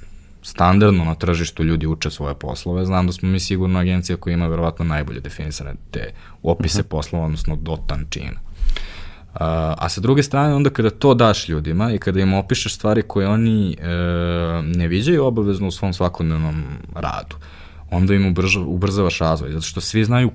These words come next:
Speaker 1: kuda mogu da se razvijaju. I onda imaš, recimo, nekoga ko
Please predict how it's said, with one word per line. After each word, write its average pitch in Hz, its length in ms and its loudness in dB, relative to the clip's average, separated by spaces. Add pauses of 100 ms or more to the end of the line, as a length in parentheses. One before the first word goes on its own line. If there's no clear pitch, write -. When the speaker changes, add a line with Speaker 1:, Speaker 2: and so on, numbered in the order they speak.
Speaker 1:
kuda 131 300 6
mogu 80 280 0
da 71 100 -6
se - 140 -6
razvijaju. 69 460 -6 (520)
I 90 100 0
onda 95 180 6
imaš, 107 240 2
recimo, 98 340 -2
nekoga 90 400 0
ko 76 240 -4